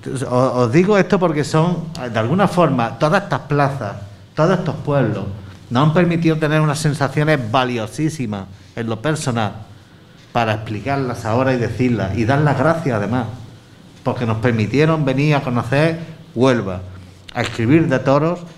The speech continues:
y a sentir el latir de la gente que estaba con nosotros al lado en el tendido, de, "Tú, tú pa' dónde escribes, tú de quién eres", o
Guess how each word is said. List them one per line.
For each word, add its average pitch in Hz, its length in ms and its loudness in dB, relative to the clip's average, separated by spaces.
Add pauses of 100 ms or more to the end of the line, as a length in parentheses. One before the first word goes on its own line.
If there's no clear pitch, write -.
(200)
y 127 140 -2
a 117 140 0
sentir 156 680 0
el 139 180 2
latir 151 380 2
de 175 100 2
la 156 140 2
gente 165 460 0
que 127 80 -4
estaba 143 340 0
con 156 100 -2
nosotros 139 380 0
al 139 80 4
lado 143 120 4
en 139 60 2
el 135 120 -2
tendido, 135 340 2
de, 127 200 -2
"Tú, 151 400 0
tú 160 200 2
pa' 180 100 2
dónde 180 280 0
escribes, 139 580 4
tú 151 120 0
de 170 140 0
quién 156 200 2
eres", 147 380 4
o 123 300 2